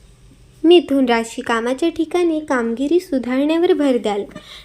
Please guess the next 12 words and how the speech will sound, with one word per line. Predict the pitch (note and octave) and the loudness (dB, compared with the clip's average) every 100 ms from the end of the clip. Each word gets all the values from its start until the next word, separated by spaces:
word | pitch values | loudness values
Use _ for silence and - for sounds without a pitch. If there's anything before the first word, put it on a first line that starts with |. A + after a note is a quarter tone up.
| - | -2
राजकीय | A#3+ G#3+ G#3+ - D4 D4+ | 0 0 -2 -4 0 2
नेते | C4 A3 - C4 | 2 0 2 4
उच्च | A3+ - C4+ - F4+ | 4 -2 -6 -4 0
पदे | D#4+ C4 D4+ | 2 2 2
भूषवू | D4 C4+ B3 A#3+ A#3+ | 0 -2 -2 -2 -2
शकतील. | D4 D4 C#4+ - A3+ G3+ - - - - | 0 -2 -4 -4 -4 -4 -10 -20 -12 0
आज | C4 D#4 - | 0 0 0
तुम्हाला | E4+ E4 E4 E4 | 0 2 0 0
खूप | - E4+ E4 - | -4 -4 -2 0
काही | F#4 F#4+ | 4 4
शिकायला | F#4+ D4 - A#3 A#3 | 2 -4 -2 2 2
मिळेल. | C#4 A#3+ G#3 G3+ | 2 2 0 -4